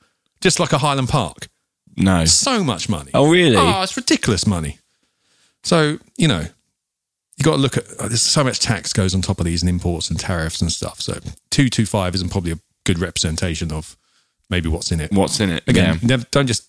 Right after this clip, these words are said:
Speaker 1: would, that's a lot more money than, say, other bourbons we try. Let's just say that. But, um,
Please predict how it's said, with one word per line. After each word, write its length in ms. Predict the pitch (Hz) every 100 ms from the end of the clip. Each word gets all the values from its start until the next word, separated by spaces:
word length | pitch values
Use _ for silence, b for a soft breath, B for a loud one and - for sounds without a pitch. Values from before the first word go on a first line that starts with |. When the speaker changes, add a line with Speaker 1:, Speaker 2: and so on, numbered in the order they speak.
| _
Speaker 1:
would, 220 | 127 117 -
that's 180 | 135 -
a 60 | 123
lot 120 | 120
more 160 | 107
money 240 | 104 101 92
than, 200 | 90 90
say, 300 | - 95 95
other 200 | 98 87
bourbons 480 | - 95 82 85 90
we 80 |
try. 340 | 80 87 67 - -
Let's 140 | 107 -
just 160 | -
say 160 | 104 85
that. 260 | 85 71 - _ -
But, 180 | - 90
um, 220 | 78